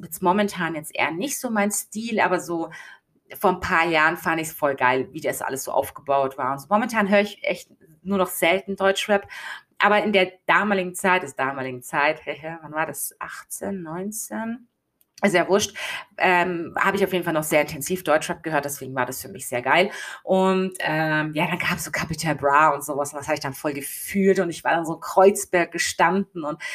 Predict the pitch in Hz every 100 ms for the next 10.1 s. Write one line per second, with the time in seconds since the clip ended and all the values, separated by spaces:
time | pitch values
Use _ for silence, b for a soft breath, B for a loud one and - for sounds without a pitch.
0 | B B B - 180 180 165 156 160 B
1 | B - 180 - - - 196 202 185 180
2 | 165 160 165 160 160 156 - 160 - 151
3 | 151 143 156 175 156 151 151 156 160 160
4 | - 147 151 - 180 160 160 160 139 135
5 | 139 - 190 170 - 151 151 147 156 160
6 | 143 135 - 151 139 135 - - - 185
7 | 190 - - 214 208 - 220 269 247 -
8 | - 214 - - - 180 202 226 - 233
9 | 175 175 185 170 156 170 143 160 170 -